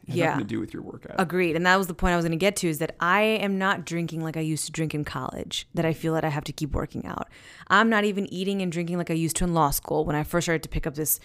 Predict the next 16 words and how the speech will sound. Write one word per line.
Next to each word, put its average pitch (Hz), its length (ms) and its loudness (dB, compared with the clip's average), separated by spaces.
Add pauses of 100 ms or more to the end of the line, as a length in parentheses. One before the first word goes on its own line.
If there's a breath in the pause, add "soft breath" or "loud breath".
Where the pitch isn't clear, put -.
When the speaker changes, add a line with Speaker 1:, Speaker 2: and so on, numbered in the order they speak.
(360 loud breath)
Speaker 2:
running 165 420 6
and 151 200 0
weightlifting 160 600 0
and 160 80 -2
all 156 140 0
this 156 140 -2
kind 156 200 -4
of 147 60 -4
habits 151 380 0
that 151 100 2
I, 151 120 0 (460)
you 175 120 4
know, 156 140 -2
got 185 320 8
back - 240 0
then. - 240 -4